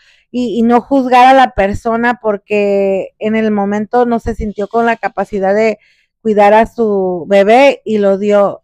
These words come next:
Y más cuando lo das a una buena familia que te lo va a criar bien. En este caso así fue con la, con la Day.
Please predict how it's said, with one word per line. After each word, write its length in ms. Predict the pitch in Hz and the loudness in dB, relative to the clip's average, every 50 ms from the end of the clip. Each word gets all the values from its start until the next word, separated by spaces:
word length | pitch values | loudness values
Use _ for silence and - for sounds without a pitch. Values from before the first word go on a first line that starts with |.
| _ _ | _ _
Y 160 | - 226 220 | -6 -4 -2
más 240 | 220 220 220 214 - | 0 0 0 -2 -2
cuando 260 | - 240 240 240 233 | -4 -2 0 0 2
lo 120 | 226 208 | 2 4
das 260 | 196 202 196 202 - | 4 4 2 0 -2
a 100 | - 220 | -4 -4
una 240 | 220 214 208 214 214 | -4 -4 -4 -4 -4
buena 300 | 208 208 214 214 214 220 214 | -2 -4 -4 -4 -4 -6 -6
familia 480 | - 214 202 214 220 220 220 226 226 | -6 -6 -6 -4 -4 -2 -2 -2 -4
que 140 | 226 - 214 | -4 -8 -12
te 180 | _ - 180 185 | _ -6 -6 -6
lo 140 | 185 175 175 | -4 -4 -2
va 100 | 185 185 | -2 -4
a 80 | 190 | -4
criar 340 | _ - 202 202 190 196 196 _ _ _ _ _ _ _ _ _ _ _ | _ -6 -2 -2 -2 -2 -4 _ _ _ _ _ _ _ _ _ _ _
bien. 520 | 226 233 220 208 190 170 160 165 180 185 _ _ _ | 0 2 2 2 2 0 -6 -12 -18 -20 _ _ _
En 160 | _ 208 214 | _ -2 0
este 260 | 214 214 196 _ 233 220 | 0 0 -2 _ -8 -2
caso 280 | - 220 226 220 226 | 0 0 0 2 0
así 220 | 226 214 - 226 208 | -2 -2 -2 -6 -4
fue 220 | - 214 220 208 | 0 -2 -2 -2
con 220 | _ - 220 220 | _ -2 -2 0
la, 380 | 214 202 190 185 180 156 - _ _ _ _ _ _ _ _ _ | 0 0 0 0 -2 -4 -6 _ _ _ _ _ _ _ _ _
con 200 | - 214 214 214 | 0 0 2 4
la 160 | 214 214 220 | 4 2 4
Day. 720 | 214 269 330 381 359 240 185 185 180 170 170 156 151 190 | 4 4 4 4 2 0 -2 -6 -8 -8 -8 -6 -8 -8